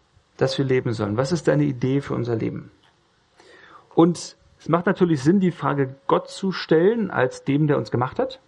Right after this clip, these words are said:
der also Bescheid weiß, der Ahnung hat vom Leben, der weiß, wie Leben funktioniert.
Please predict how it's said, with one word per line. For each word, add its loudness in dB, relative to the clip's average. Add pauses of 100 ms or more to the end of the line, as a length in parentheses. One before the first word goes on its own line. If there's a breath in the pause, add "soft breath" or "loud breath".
(720)
der 2
also 0
Bescheid 0
weiß, 0
der 0
Ahnung 2
hat 0
vom 2
Leben, 4
der 4
weiß, 4
wie 0
Leben 4
funktioniert. 2